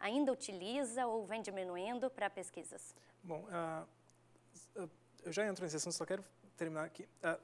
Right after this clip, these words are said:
Speaker 2: é muito importante que os professores incentivem os alunos que não querem utilizar animais pra mudança de paradigma. Por exemplo, nessa, ne-, nessa faculdade interior do Rio de Janeiro, ah, teve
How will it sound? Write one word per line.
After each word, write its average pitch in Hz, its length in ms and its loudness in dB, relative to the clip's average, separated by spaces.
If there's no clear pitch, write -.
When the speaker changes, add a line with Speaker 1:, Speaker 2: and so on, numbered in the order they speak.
Speaker 2:
é 175 80 -4
muito 202 200 2
importante 180 340 0
que - 40 -10
os - 60 -10
professores 160 400 -2
incentivem 175 480 0
os 165 100 0
alunos 156 320 2
que - 80 -6
não 160 160 -4
querem 151 280 0
utilizar 147 280 -2
animais 143 380 -4
pra 196 240 -2
mudança 170 420 2
de 170 60 -8
paradigma. 147 600 -4
Por 156 100 2
exemplo, 156 460 0
nessa, 147 640 4
ne-, 165 220 0
nessa 156 200 -2
faculdade 151 400 6
interior 147 280 2
do 147 160 -2
Rio 143 120 -4
de 135 80 -6
Janeiro, 156 480 -2
ah, 151 140 -4
teve 160 240 2